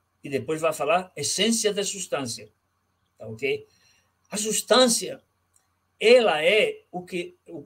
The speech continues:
o, o esforço de, de, de, de, de, de, de Aristóteles, que ele vai desenvolver plenamente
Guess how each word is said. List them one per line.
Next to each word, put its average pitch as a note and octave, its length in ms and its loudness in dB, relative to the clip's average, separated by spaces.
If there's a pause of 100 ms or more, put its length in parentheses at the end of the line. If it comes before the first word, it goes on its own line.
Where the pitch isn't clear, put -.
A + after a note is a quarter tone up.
o, D#3+ 200 -18
o D3+ 80 -14
esforço A#3 540 4
de, D#3 180 -4
de, C#3 160 -2
de, B2 200 -8
de, A#2 280 -10 (380)
de, A#2+ 340 -8
de, A#2 200 -10 (280)
de A2+ 140 -10
Aristóteles, B2+ 840 -2 (280)
que A3 200 0 (340)
ele A#3 120 0
vai A3 140 6
desenvolver A3 580 6
plenamente A3 960 0